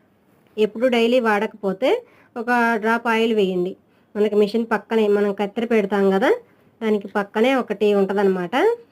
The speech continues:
దాంట్లోంచి థ్రెడ్ తీసి బాబిన్కైతే రెండు మూడు చుట్లు చుట్టుకొని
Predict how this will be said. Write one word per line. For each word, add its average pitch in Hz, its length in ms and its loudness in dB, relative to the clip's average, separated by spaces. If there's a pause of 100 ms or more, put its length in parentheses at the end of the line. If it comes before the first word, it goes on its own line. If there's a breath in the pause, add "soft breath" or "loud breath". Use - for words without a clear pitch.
(120)
దాంట్లోంచి 226 580 -2
థ్రెడ్ 202 360 -4
తీసి 208 380 2 (600 soft breath)
బాబిన్కైతే 240 640 0
రెండు 247 240 2
మూడు 220 140 2
చుట్లు 226 280 -4
చుట్టుకొని 214 580 2